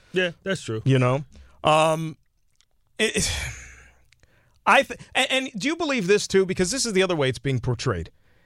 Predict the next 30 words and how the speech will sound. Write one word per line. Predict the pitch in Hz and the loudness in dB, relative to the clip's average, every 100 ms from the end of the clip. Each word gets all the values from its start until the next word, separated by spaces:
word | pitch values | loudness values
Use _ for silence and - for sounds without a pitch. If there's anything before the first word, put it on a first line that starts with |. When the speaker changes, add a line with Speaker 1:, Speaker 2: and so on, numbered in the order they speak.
| _ | _
Speaker 2:
That | - | 2
Aaron | 196 254 | 4 4
Rodgers | 202 220 190 185 | 4 2 0 -4
is | 156 | -4
the | 151 - | -4 0
only | 185 214 220 | 2 2 0
guy, | 180 170 87 78 _ _ _ _ _ | 0 0 0 -8 _ _ _ _ _
the | - | 2
only | 277 330 381 359 | 6 6 4 2
guy | 294 240 98 - _ | 2 2 0 -10 _
out | 196 | 0
of | 202 | 2
any | 220 302 | 0 -2
potential | 277 262 262 247 | -4 -2 -2 -2
quarterback | 190 226 214 208 196 | 0 2 4 2 -2
that | - | -6
could | |
be | 190 | -4
had | 185 196 | 0 0
by | 180 | 0
the | 170 | -2
Jets | 147 175 143 - | 0 0 0 0
that, | 151 - - | -2 -2 -10
when | 156 180 | -4 0
you | 160 | 2
brought | 202 | 2
up | 196 | 2
Zach | 139 175 - | 2 0 0
Wilson, | 170 156 95 - _ _ _ - | -2 -2 -8 -14 _ _ _ 0
Zach, | 175 254 | 2 2